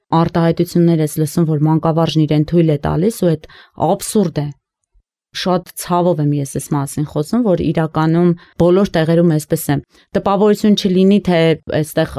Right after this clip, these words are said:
հավաքվել ենք, որ իրանց ամենավատ բաներն ասենք։ Շատ լավ մանկավարժներ ունենք։ Շատ-շատ։ Այսօր նույնիսկ այդ, ա, ատեստացիան են անցնում,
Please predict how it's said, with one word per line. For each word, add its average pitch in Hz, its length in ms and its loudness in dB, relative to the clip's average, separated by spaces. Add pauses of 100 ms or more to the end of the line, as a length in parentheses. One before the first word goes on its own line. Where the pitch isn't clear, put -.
(120)
հավաքվել 156 580 -2
ենք, 156 100 -2
որ 160 220 0
իրանց 156 360 0
ամենավատ 160 600 0
բաներն 156 340 0
ասենք։ 147 460 -4
Շատ 175 260 -2
լավ 180 160 0
մանկավարժներ 160 800 0
ունենք։ 139 240 -4 (380)
Շատ-շատ։ 165 760 0 (320)
Այսօր 175 420 0
նույնիսկ 175 540 2
այդ, 170 160 0
ա, 156 120 2 (180)
ատեստացիան 165 640 -2
են 151 160 2
անցնում, 156 560 0